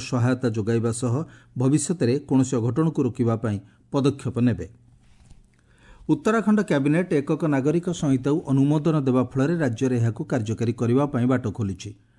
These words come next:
ଡେରାଡୁନରେ କ୍ୟାବିନେଟ୍ ବୈଠକ ପରେ ଗଣମାଧ୍ୟମକୁ ସୂଚନା ଦେଇ ମୁଖ୍ୟମନ୍ତ୍ରୀ ପୁଷ୍କର ସିଂ ଧାମୀ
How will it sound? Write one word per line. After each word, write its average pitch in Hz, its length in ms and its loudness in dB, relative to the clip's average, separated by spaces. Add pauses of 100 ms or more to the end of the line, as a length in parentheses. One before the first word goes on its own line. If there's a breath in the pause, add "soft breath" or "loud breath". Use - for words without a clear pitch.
(160)
ଡେରାଡୁନରେ 127 520 2
କ୍ୟାବିନେଟ୍ 117 480 0
ବୈଠକ 113 400 -2
ପରେ 127 200 -2 (440 soft breath)
ଗଣମାଧ୍ୟମକୁ 175 640 4
ସୂଚନା 131 360 2
ଦେଇ 147 160 2
ମୁଖ୍ୟମନ୍ତ୍ରୀ 135 600 0
ପୁଷ୍କର 131 360 -2
ସିଂ 147 280 -2
ଧାମୀ 117 300 2